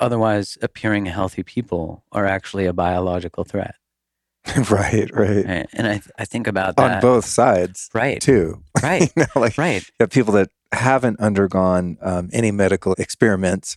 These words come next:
Speaker 2: and many of them, and possibly rightly so, are afraid to interact with people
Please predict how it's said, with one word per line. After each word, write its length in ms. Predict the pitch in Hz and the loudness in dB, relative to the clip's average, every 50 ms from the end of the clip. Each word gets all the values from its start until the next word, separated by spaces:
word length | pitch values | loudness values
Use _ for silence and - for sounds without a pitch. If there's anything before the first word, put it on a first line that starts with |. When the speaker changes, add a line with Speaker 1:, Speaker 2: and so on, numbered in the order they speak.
| - - | -8 -4
Speaker 2:
and 280 | 101 101 98 92 87 - | -2 0 0 -2 -4 -6
many 420 | - 101 95 98 101 101 95 92 90 | -6 -4 -2 0 2 2 2 2 0
of 220 | 85 85 82 - - | 0 -2 -4 -8 -4
them, 300 | 98 101 107 110 101 95 | -2 0 0 2 0 0
and 180 | 90 92 90 - | -2 -4 -6 -4
possibly 460 | - 107 107 110 - 95 85 92 87 | 0 0 0 0 0 -2 -2 0 2
rightly 320 | 80 90 90 71 69 85 | 2 2 2 2 0 -2
so, 320 | - - - 107 104 101 92 | 0 0 2 2 2 4 4
are 180 | 69 85 85 | 4 2 2
afraid 300 | 85 85 - - 90 90 | 2 0 0 0 0 0
to 80 | 82 90 | 0 -2
interact 360 | - 90 92 87 87 85 - - | -2 -2 -2 -2 -2 -2 -4 -6
with 120 | 90 - | -8 -4
people 420 | - 110 95 - 85 85 78 - | -2 -2 -2 0 0 -2 -2 -4